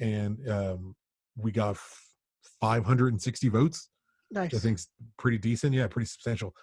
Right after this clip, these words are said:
Speaker 1: Thirty-five percent said they would attend the very next Galaxy game, which was, I say surprisingly high, but, you know, we still, we live in a world where,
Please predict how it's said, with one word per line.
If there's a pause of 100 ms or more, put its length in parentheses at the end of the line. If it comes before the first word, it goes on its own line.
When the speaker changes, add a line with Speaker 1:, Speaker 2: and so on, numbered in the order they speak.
(260)
Speaker 1:
Thirty-five
percent (600)
said
they
would
attend
the
very
next
Galaxy
game, (460)
which (380)
was, (1700)
I
say
surprisingly
high, (160)
but, (580)
you
know,
we
still,
we
live
in
a
world
where,